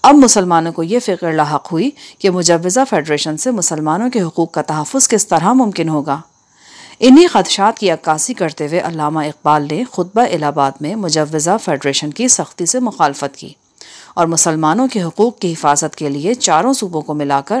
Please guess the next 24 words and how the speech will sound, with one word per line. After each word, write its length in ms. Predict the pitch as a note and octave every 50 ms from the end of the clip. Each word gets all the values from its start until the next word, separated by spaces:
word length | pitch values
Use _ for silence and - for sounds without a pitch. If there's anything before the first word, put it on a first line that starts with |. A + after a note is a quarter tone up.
| C4 -
ایک 200 | E3+ D3+ - D#3+
مسلم 380 | D#3 D#3+ - - A#3+ C4 B3+
ریاست 480 | G#3 D#3 C#3+ C3+ C3+ - - F3 - -
کے 100 | A#3+ B3+
قیام 380 | B3+ - D#3 D3 C#3 C#3 D3+
کی 160 | C#3 - A#3 B3
خواہش 380 | - F3+ D3 C#3+ F3+ G#3 G3+
ظاہر 240 | - D#3+ C#3+ D3+ C#3+
کی 200 | B2 - C3+ C3
تھی۔ 180 | - - D3+ - _ _ _ _ _ _ _ _ _ _ _ - - - - - - - - -
یاد 300 | - G3+ G#3+ C4 C#4+ F#3+
رہے 200 | B3+ G3+ F3 E3+
کہ 100 | E3+ F3+
خطبہ 320 | F3 - F#3 E3+ - - E3
الہ 200 | C#3+ D#3 D#3+ D#3
آباد 300 | D3+ D#3 D#3 D3 C#3+ -
کے 100 | - D#3
فوراً 420 | - - E3+ D#3+ D#3+ F#3+ A#3 B3+
بعد 260 | G#3+ D#3+ C#3 C3+ D3 - -
ایک 200 | F3 G3 - F3
لبرل 360 | E3 D#3+ D#3 F#3 A3+ C4 C4
ہندو 320 | G3+ F3 E3 D#3 D#3 D3+
نے 240 | D3 C3+ C3 D#3 B3 B3+ - - - - - - -
روزنامہ 500 | F#3+ G3 G3 F#3 G3 G#3 G3+ G3 G#3+ B3+